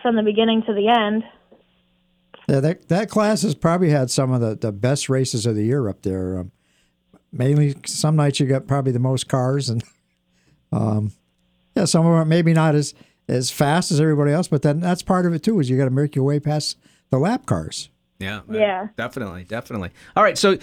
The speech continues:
Speaker 3: you made that commitment to, you know, to finish out the season. I know we've spoken to you in the fast, uh, in the past, excuse me, and, uh, you've gone to different tracks after Monadnock.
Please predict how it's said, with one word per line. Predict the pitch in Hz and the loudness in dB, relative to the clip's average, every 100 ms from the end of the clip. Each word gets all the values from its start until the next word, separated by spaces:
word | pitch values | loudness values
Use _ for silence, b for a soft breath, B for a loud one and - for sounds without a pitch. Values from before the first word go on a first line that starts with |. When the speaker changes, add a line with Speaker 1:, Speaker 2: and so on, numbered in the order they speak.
| B | B
Speaker 3:
you | 165 | 0
made | 214 262 | 2 2
that | 233 | 0
commitment | - 214 202 175 | 0 0 0 0
to, | 156 151 | 0 0
you | 156 | 0
know, | 135 123 | 0 -2
to | - 127 | -4 -4
finish | 208 208 - | -2 -2 0
out | 170 185 | 0 -2
the | 139 127 135 | -4 -2 -2
season. | - 202 214 156 123 123 B B | -2 -2 -2 0 -2 -4 B B
I | 165 | 0
know | |
we've | 294 240 - - | 0 -2 -6 -10
spoken | - - 226 226 | -8 -2 0 0
to | 202 | 0
you | 180 | 2
in | 151 | 0
the | |
fast, | 135 202 220 208 - | 0 0 0 -2 -4
uh, | 160 - | -6 -2
in | 170 | -2
the | |
past, | 151 - 233 | 0 0 -2
excuse | - 147 127 | -2 -2 0
me, | 131 B B | -2 B B
and, | - 147 139 | -4 -2 0
uh, | 131 120 | 0 -4
you've | 151 151 190 | -6 -2 -2
gone | 151 - | 0 0
to | 170 156 | 0 -2
different | 117 95 233 254 170 | -2 -4 -2 -2 -4
tracks | 175 151 - - | -4 -4 -4 -8
after | - 214 - 190 139 - | -4 -4 -4 -2 -2 -2
Monadnock. | 117 120 120 120 110 120 | -4 -2 -2 -2 -2 -4